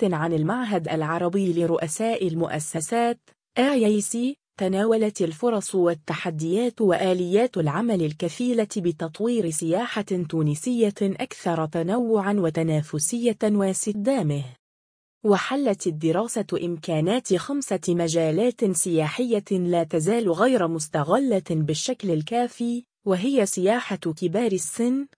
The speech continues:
والسياحة الصحية والرفاه، ودور الضيافة والسياحة الريفية، والسياحة الراقية، إضافة إلى السياحة عبر الإيجارات والمنصات الرقمية. وتشير توقعات الدراسة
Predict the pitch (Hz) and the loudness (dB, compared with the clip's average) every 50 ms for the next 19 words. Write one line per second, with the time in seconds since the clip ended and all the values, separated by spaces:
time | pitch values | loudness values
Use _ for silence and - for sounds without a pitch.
0 | _ _ _ - 196 196 - - - 202 196 208 240 254 - - 175 160 - 160 | _ _ _ 0 2 2 2 0 0 2 2 4 2 2 0 -2 -2 -2 -2 -4
1 | 156 - - 156 - - - 262 269 247 214 180 175 - 175 165 160 156 151 151 | -4 -4 -4 -6 -6 -6 -4 -2 0 2 0 0 0 0 0 0 0 0 0 0
2 | 151 151 151 - 190 208 226 240 240 226 - _ _ _ _ - 190 196 190 175 | -2 -2 0 0 0 0 0 -2 -4 -8 -14 _ _ _ _ -2 0 2 2 2
3 | 196 262 294 277 233 185 160 156 156 185 185 185 185 208 247 262 - - 175 160 | 2 2 2 2 2 2 0 0 0 2 4 4 4 4 2 2 0 -2 -4 -2
4 | - 180 165 160 160 - - 175 160 165 196 240 240 - 180 165 - 175 160 156 | 0 0 0 0 -2 -2 -4 -2 0 0 0 -2 -2 -4 -4 -2 -2 -2 -2 -2
5 | 156 156 151 156 - 247 247 226 226 240 247 254 - _ _ _ _ 214 190 175 | -2 -2 -4 -2 -2 -2 -2 0 0 0 0 0 -6 _ _ _ _ 0 2 2
6 | 160 - - - 165 160 180 226 240 - - 180 156 - 185 175 170 165 165 160 | 2 0 -4 -4 -2 0 0 0 -2 -2 -4 -4 0 0 0 2 2 2 2 2
7 | 156 156 - - 254 247 247 262 - _ _ _ _ - 185 170 180 226 277 269 | 2 0 -2 0 0 0 0 0 -4 _ _ _ _ -2 0 2 2 2 0 0
8 | - 233 220 - 214 202 - 180 175 175 165 156 - - 170 160 175 214 240 - | -2 -2 0 0 0 0 2 2 0 2 0 -2 -2 -2 0 0 0 0 0 -2
9 | - 190 190 - 185 151 170 190 185 180 170 160 160 - - 170 170 151 160 170 | -4 -6 -4 -2 0 0 0 0 2 0 0 0 -2 -2 -4 -4 -2 0 0 2
10 | 165 165 175 208 247 269 - 208 170 165 165 160 160 160 156 160 160 156 - - | 2 2 2 0 -2 0 0 0 2 2 2 2 0 0 0 -2 -2 -2 -2 -2
11 | - 247 262 254 - 240 240 226 233 233 220 - - 202 196 202 240 247 220 175 | 0 0 0 0 0 0 -2 0 0 -2 -4 -2 -2 0 0 2 2 2 0 0
12 | 151 139 139 - _ _ _ _ _ _ _ _ _ _ _ _ _ - 202 196 | -2 -4 -4 -8 _ _ _ _ _ _ _ _ _ _ _ _ _ 0 0 0
13 | - - 202 160 - 320 339 339 311 240 214 - 226 214 208 208 - _ - 196 | 2 0 0 0 2 4 4 4 4 2 2 2 4 4 4 4 0 _ 2 2
14 | 180 175 196 254 277 - 196 180 160 151 165 160 160 202 233 233 - 214 | 2 4 2 0 0 -2 -4 -4 -2 0 0 0 2 0 -2 -2 -4 -4